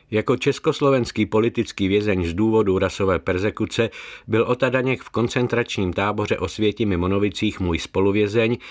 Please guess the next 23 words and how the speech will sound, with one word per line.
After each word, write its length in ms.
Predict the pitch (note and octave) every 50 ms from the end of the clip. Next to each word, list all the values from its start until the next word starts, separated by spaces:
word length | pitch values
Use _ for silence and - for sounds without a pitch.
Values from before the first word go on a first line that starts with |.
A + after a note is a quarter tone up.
| - - - -
se 160 | - - C#3
kterým 320 | A#2+ - - B2+ B2 A#2 G2+
jsem 220 | - G2+ F#2 E2
přijel 340 | - - A2+ G#2 G#2 G2+ F#2+
stejným 500 | - - - F#2+ F#2+ F#2+ F#2+ F#2+ F#2+ F2
transportem. 720 | - E2+ F#2 F2+ - - - F2 D#2 - - - - B1 A#1+ A1 G1+ - - _ _ _ _ _ - - - - - - - _
V 40 | A2
roce 300 | A2+ B2 A#2+ - C#3 B2+
devatenáct 560 | B2+ C#3+ C#3+ C#3 C3+ - B2 A#2+ A2+ A2 -
set 160 | - G2+ F2
čtyřicet 540 | - - - - - A#2 G#2 - - F2+ D#2+
čtyři 320 | - - - G#2 G#2 A#2 -
jsem 220 | - G#2+ G2 G#2
byl 160 | G#2+ G2+ F#2+
táborovým 560 | - G#2 G2+ A2 A2+ A#2 A2+ A2 A2 G2+ F2
gestapem 520 | D2 F#2+ F2+ - - G#2 - - G2+ F2+ E2
vězněn 480 | F2 F#2 F#2 F2+ F#2+ G2+ G2 F#2 F#2
v 100 | D#2+ E2+
bunkru 520 | D#2+ E2+ G2 G#2 G2+ - - G#2+ A2 G#2 - - - - - - - _
pro 160 | - - G2+
podezření 600 | - G2+ G#2 F#2+ F#2+ F2 E2+ F2+ F#2+ F2 F2+ E2+
z 80 | - -
útěku. 540 | - G2 G2 - G#2 F2+ - - C2 A#1+